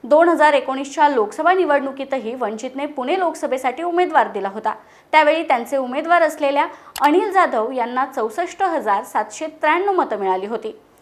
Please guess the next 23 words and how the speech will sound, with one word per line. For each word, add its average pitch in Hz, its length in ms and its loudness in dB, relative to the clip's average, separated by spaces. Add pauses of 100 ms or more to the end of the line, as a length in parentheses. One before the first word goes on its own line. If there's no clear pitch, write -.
(260)
आता 320 220 6
सोशल 330 440 -2
मीडियाच्या 311 480 2
माध्यमातून 254 640 -2
घराघरात 330 600 2 (100)
पोहोचलेल्या 247 600 -4
वसंत 262 460 -6
मोरे 311 300 0
यांना 269 340 0 (360)
वंचितनं 403 640 0
उमेदवारी 320 400 0
दिली 247 500 -8
तर 277 120 -2
मोरे 254 340 -4
किती 311 300 -10
मतं 381 340 0
खेचून 285 320 -6
आणतील 269 380 -6 (340)
याविषयी 320 600 0
राजकीय 311 500 -4
अभ्यासक 339 560 -2 (240)
साशंक 277 480 2
आहेत. 208 260 -4